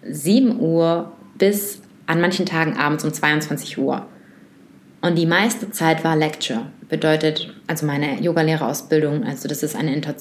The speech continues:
internationale, bedeutet dies auch auf Englisch. Und das meiste, was wir machen, ist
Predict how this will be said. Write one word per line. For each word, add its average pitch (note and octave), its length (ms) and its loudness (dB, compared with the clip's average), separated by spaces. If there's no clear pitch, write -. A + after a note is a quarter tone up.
internationale, D#3+ 840 2
bedeutet D3 300 2
dies D3 160 -4
auch C#3 80 -8
auf C3+ 180 -6
Englisch. F#3+ 560 4
Und D#3+ 360 0
das D#3+ 200 -4
meiste, F#3 460 2
was D3 260 -4
wir C#3+ 100 -2
machen, D#3 680 -2
ist D#3+ 320 -4